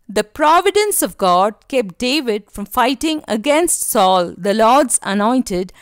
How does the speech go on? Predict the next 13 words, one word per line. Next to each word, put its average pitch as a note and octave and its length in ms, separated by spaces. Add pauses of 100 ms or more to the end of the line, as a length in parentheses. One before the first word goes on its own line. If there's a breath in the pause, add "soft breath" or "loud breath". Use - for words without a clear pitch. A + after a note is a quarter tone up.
(120)
and G3+ 200
his G#3+ 180
own C#4 300
countrymen. G#3 800 (1300)
God D4 460 (100)
sovereignly D4+ 1000
used B3+ 460
the G#3+ 100
suspicion D#4 720
of A3+ 100
the G3 80
Philistine D4+ 640
rulers G#3+ 720